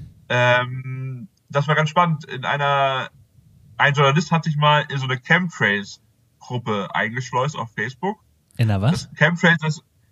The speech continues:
Speaker 1: ähm, ach, Chemtrails, das sind so Kondensstreifen von Flugzeugen.
Speaker 2: Ach so, ja, ich, ja, okay. Mhm.
Speaker 1: Und da glauben ja Leute, dass das Chemtrails sind, dass das chemikalisch,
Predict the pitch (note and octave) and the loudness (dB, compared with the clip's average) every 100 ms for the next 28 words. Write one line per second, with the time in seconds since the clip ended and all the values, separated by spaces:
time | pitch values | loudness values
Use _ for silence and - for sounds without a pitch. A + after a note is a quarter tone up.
0 | _ _ - B2+ A#2+ A#2+ C#3 - C3+ B2 | _ _ 2 4 4 0 -2 -2 -6 -8
1 | - F#3 A3+ - A#2+ D3 G3 - - - | 0 0 0 0 2 4 0 -8 -18 -2
2 | C3+ - D#3+ D#3 D3+ D3 C#3+ - D3+ D3 | -2 2 0 0 2 2 0 0 2 4
3 | F#3 - C3+ C3+ D3 C#3 B2+ D#3 - A#2 | 2 0 2 2 0 -4 -2 -2 -2 -4
4 | G2+ G#2+ B2+ D3 - - D3+ G#2+ G#2 A2+ | -4 0 4 4 2 2 2 2 2 2
5 | G#2 - - A2+ F2+ - G2 G2 - G#2+ | 2 0 2 2 2 0 -2 -2 -2 0
6 | B2 F3 D3 D#3 D3+ E3+ G3+ F#3+ E3+ F#3 | 2 0 2 2 6 6 6 6 6 4
7 | F3 D#3+ B2+ - - D3 F#3 - F#3 G3 | 2 2 0 -2 2 2 0 4 6 6
8 | F#3+ G3 E3+ D3 C3+ D3+ C3 C3 C#3+ D#3 | 4 -2 -2 -4 -4 -4 -4 0 2 2
9 | D#3+ - | 0 -4